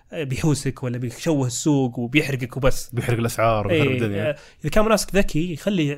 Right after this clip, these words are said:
Speaker 1: عندك تحدي. لكن السؤال الأكبر اليوم، هل أنا بالضرورة لازم أنافس منافسي ولا أنافس نفسي؟
Speaker 2: مم.
Speaker 1: يعني هذه مثلًا قناعة سويتها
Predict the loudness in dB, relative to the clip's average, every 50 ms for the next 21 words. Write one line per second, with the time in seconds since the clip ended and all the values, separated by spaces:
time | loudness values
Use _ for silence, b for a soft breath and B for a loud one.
0 | -6 -8 -6 -6 -6 -6 -6 -6 -6 -8 -8 -10 -20 -10 -8 -6 -4 -2 -2 -2
1 | -2 -2 0 0 0 0 -2 -6 -6 -6 -4 -4 -2 -4 -4 -6 -8 B B B
2 | B B B -2 0 2 2 2 2 0 0 0 0 2 4 4 4 4 4 4
3 | 4 4 4 4 2 2 2 0 0 0 2 2 2 2 0 -2 -2 0 0 0
4 | 0 -2 -4 -4 -6 -8 -8 -8 -12 -18 -20 -20 _ _ _ _ -8 -8 -6 -8
5 | -10 -14 _ _ _ _ _ _ _ -8 -4 0 2 4 4 4 4 4 4 6
6 | 6 6 6 4 0 -4 -8 -8 -2 0 0 0 0 -2 -6 -12 -18